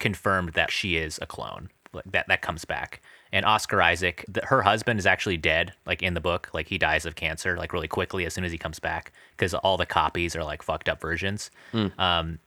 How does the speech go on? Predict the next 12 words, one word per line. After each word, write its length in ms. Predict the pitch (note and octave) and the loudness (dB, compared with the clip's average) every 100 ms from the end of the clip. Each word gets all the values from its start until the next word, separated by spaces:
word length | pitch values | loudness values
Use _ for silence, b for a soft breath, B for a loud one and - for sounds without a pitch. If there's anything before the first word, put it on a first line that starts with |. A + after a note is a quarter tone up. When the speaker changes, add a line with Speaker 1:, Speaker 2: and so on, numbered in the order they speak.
| - | -2
Speaker 1:
and 200 | G#2 F#2+ | 0 0
the 60 | F#2 | -4
second 360 | - C3+ D3 | 2 2 4
and 100 | A2 | 2
third 260 | - A2+ E2+ | 2 0 2
books 380 | F#2 F#2+ - - | 2 0 0 -2
are, 120 | F#2 | 0
is 180 | F#2 F2+ | 2 4
actually 380 | F#2 - F#2+ F2 | 4 2 -2 -2
following 760 | - F#2+ F#2+ F#2+ F2+ F2 F2 - _ F#2+ | 2 4 6 4 2 0 -2 -10 _ -6
Lena's 440 | G2 G2+ F#2+ E2 | -2 0 0 -2
copy 580 | - F2+ F2+ - C2+ | 0 2 2 2 -6